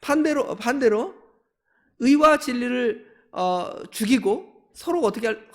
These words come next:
서로 화평하자, 화목하자 하는 것이 세상의 논리입니다. 그런데 성경의 논리는 어떤 논리냐면 인애와 진리가 만나고요. 의와 화평이 서로 입맞춘다는 거예요.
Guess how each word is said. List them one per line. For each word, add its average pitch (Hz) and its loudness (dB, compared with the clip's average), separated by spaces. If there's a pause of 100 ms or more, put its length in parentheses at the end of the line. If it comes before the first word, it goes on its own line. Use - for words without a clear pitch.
(120)
서로 262 -10
화평하자, 240 -10
화목하자 233 -8 (220)
하는 247 0
것이 240 -2 (200)
세상의 226 -4
논리입니다. 175 -6 (1160)
그런데 320 0
성경의 269 -2
논리는 226 -2 (200)
어떤 185 0
논리냐면 185 -2 (460)
인애와 254 0
진리가 190 -4
만나고요. 156 -8 (520)
의와 285 0
화평이 262 -8
서로 269 -10
입맞춘다는 208 -6
거예요. - -20